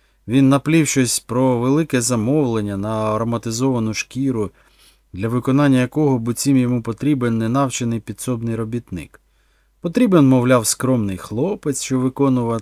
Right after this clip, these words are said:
найпростіші доручення, розрізати шкіру і таке інше.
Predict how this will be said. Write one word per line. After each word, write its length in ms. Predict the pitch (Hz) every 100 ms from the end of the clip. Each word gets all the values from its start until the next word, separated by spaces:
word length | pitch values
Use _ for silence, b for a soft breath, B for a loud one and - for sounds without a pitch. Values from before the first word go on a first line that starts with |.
| -
найпростіші 800 | 117 113 - 107 - 113 - 98
доручення, 680 | 113 113 110 - 104 101 98 b b b b b
розрізати 600 | 127 165 180 180 185 139
шкіру 460 | 131 - 208 202 135
і 60 | 110
таке 380 | 110 - 131
інше. 480 | 101 82 76 - 87